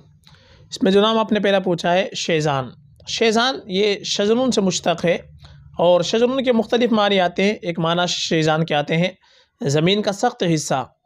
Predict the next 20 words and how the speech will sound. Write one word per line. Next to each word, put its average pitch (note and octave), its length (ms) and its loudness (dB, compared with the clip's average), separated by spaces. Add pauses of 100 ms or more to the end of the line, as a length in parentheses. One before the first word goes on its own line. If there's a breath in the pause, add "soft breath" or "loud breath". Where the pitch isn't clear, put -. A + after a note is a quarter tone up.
(180)
एक F#3+ 120 -2
माना G#3 200 0
इसके G3+ 220 0
आते F#3+ 240 0
हैं G#3 220 0
तरफ, F3 320 0 (580)
एक F#3+ 80 -8
माना A3+ 220 -6
इसके G#3+ 160 -4
आते G3 160 -2
हैं G#3 100 -2
किनारा, E3 500 -2 (840 soft breath)
तो G#3+ 300 4
सख्त C#4 300 -2
आदमी G3+ 360 0
को A3 120 0
भी G3+ 80 0
कहा E3+ 180 0
जाता D#3 300 0
है। F#3 260 -2